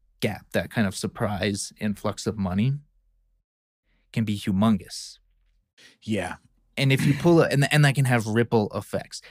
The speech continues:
Speaker 1: If someone
Speaker 2: Ripple effects.
Speaker 1: decided, "Hey, we're gonna, Trevor, we're gonna give you twenty thousand dollars right now," I'd, I'd squander it and start a podcast like I did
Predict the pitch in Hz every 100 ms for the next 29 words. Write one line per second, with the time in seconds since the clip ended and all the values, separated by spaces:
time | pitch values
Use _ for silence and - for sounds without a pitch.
0 | - 123 - 165 170 160 123 104 87 85
1 | 113 - 117 101 78 - - _ _ _
2 | _ _ _ _ _ _ _ _ _ -
3 | 110 90 113 117 107 - 113 107 110 110
4 | 107 95 - 110 101 98 90 - 73 60
5 | - 76 - - - - _ _ _ _
6 | _ _ _ _ _ _ _ _ _ _
7 | _ _ _ _ 117 117 113 101 107 104
8 | - 147 147 147 120 95 104 - 101 85
9 | - 104 90 - 87 104 - - - -
10 | - 170 156 131 107